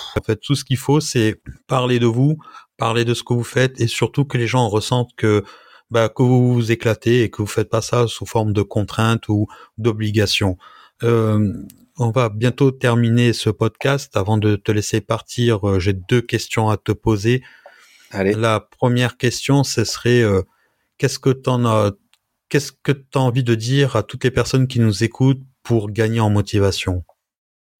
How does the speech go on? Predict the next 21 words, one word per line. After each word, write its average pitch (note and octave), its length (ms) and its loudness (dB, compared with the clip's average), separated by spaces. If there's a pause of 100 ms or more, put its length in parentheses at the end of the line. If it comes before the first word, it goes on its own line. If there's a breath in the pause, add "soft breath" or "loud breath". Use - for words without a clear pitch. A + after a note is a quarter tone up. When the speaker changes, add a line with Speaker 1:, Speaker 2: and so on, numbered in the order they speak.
(1000 soft breath)
Speaker 2:
Pour A2 120 -4
gagner C#3+ 260 0
en D3 80 4
motivation, C#3+ 1040 2
je G#2 140 -4
vais G#2+ 40 -2
leur A2 120 2
dire A#2 160 0
de - 60 -14
faire C#3 160 0
les C3 120 2
choses C#3 320 2
avec G#2+ 280 0
le G#2 100 2
sourire, B2 460 2
de G2+ 60 -2
le F#2+ 60 -2
faire G2+ 180 -2
avec F#2+ 220 0
du F#2 160 -4
plaisir, A2 720 -2